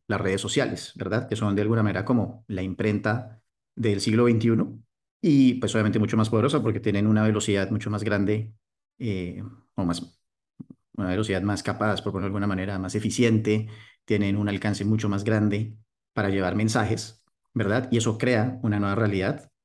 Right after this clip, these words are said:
como lo que estamos hablando. Un terraplanista puede convocar a muchas otras personas que no saben nada para que sean también terraplanistas y así.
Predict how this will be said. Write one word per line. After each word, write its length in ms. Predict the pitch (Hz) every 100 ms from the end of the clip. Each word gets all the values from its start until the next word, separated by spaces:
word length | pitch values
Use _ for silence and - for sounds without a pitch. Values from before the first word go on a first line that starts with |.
| _
como 200 | 95 92
lo 80 | 87
que 80 |
estamos 280 | 90 90 92
hablando. 400 | 104 87 82 - _ _
Un 240 | 107 104
terraplanista 800 | 107 107 107 95 101 - 110 107
puede 500 | 104 101 104 - - _ _ _ _ _
convocar 440 | - 123 104 135 120
a 60 |
muchas 300 | 117 117 117
otras 200 | 117 117
personas 420 | 110 101 101 104 110
que 120 | 101
no 100 | 90
saben 260 | 104 101
nada 260 | 107 104 110
para 180 | 107 95
que 280 | 92 85 - _
sean 260 | - 117 110
también 240 | 110 101
terraplanistas 840 | 95 110 110 98 92 - 139 - _
y 340 | 98 90 98 -
así. 440 | - - 123 -